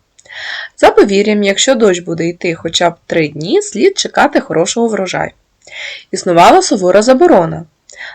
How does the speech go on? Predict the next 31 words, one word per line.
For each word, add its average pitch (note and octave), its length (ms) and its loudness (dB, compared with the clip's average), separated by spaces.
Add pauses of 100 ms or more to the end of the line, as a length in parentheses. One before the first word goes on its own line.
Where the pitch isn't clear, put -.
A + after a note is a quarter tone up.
(100)
на F3+ 120 2
зведення D#3+ 480 0
парканів D#3 580 -2
в C#4+ 40 -10
цей D#4+ 220 2
день. E3 260 -2 (640)
Вважалося, E3 720 2
що F#3+ 200 -2
навіть F#3+ 360 0
одна B3 300 2
жердина, E3+ 580 -2
вкопана F#3+ 540 -2
в E3 60 -6
цей G3 220 -4
день F#3 220 -4
в D#3+ 40 -12
землю, G#3+ 500 -2 (360)
гарантує E3 520 0
посуху. - 580 -2 (1500)
Якщо F3 380 4
хтось A3 420 2
цей A#3 240 2
день F#3 380 0
займався F3 500 2
будівництвом D#3 800 -2
парканів, E3 520 -2
всі - 220 0
паркани C#4 560 2
такої G3 420 -4
людини D#3 400 -2
руйнувалися. C#4+ 760 -2